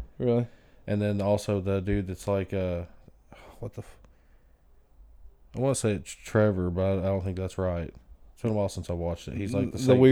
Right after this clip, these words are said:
Speaker 1: weirdo?
Speaker 2: dude.
Speaker 1: The Satanist dude?
Speaker 2: Yeah.
Speaker 1: Yeah.
Speaker 2: He's wild and fu-, he's
Speaker 1: Uh,
Speaker 2: wild and
Speaker 1: Keith.
Speaker 2: fuck. Yeah.
Speaker 1: Keith.
Speaker 2: And then Adam
Speaker 1: Yeah, from
Speaker 2: from
Speaker 1: Workaholics.
Speaker 2: Workaholics. He's, like, he plays in there.
Speaker 1: Yeah.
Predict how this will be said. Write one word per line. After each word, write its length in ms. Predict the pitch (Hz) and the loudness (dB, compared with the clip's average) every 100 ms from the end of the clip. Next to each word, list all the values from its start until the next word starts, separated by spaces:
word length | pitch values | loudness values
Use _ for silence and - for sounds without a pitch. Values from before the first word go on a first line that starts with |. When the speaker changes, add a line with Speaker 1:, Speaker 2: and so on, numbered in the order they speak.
| 139 | 10
Speaker 1:
weirdo? 240 | 151 156 151 | 8 6 4
Speaker 2:
dude. 80 | - - | -2 -8
Speaker 1:
The 80 | |
Satanist 460 | 123 139 147 151 147 | 0 2 4 0 0
dude? 320 | 160 156 156 | 4 4 2
Speaker 2:
Yeah. 260 | 113 98 85 - - - - | 0 -2 -4 -12 -20 -20 -10
Speaker 1:
Yeah. 340 | - 131 113 113 - | 4 6 6 2 -6
Speaker 2:
He's 120 | 117 | -6
wild 240 | 104 98 90 | -2 -2 -2
and 100 | 87 | -8
fu-, 100 | - | -10
he's 160 | 107 | -2
Speaker 1:
Uh, 40 | 101 | 6
Speaker 2:
wild 180 | 123 - | 6 6
and 80 | |
Speaker 1:
Keith. 300 | 90 135 120 | 4 4 2
Speaker 2:
fuck. 100 | - - - - - - - - | -2 -16 -20 -20 -20 -20 -14 -4
Yeah. 300 | 104 90 85 - | -2 -2 -6 -8
Speaker 1:
Keith. 300 | - 123 117 - - - - | -2 -2 -4 -12 -20 -20 -12
Speaker 2:
And 160 | - 95 | -6 -4
then 220 | 92 90 | -2 -4
Adam 520 | 101 104 104 90 87 - - - | 0 0 0 -2 -8 -12 -20 -12
Speaker 1:
Yeah, 300 | - 117 104 | -2 2 2
from 300 | 101 107 104 | 0 0 0
Speaker 2:
from 40 | 107 | 2
Speaker 1:
Workaholics. 760 | 101 113 113 120 117 113 110 - | 2 2 4 6 6 4 0 -6
Speaker 2:
Workaholics. 80 | - | -8
He's, 280 | 101 90 | -6 -4
like, 160 | 92 87 | -6 -6
he 100 | 98 | -6
plays 340 | - 98 92 | -6 -6 -6
in 120 | 90 90 | -8 -8
there. 260 | 90 92 | -8 -8
Speaker 1:
Yeah. 220 | - 113 | -6 -6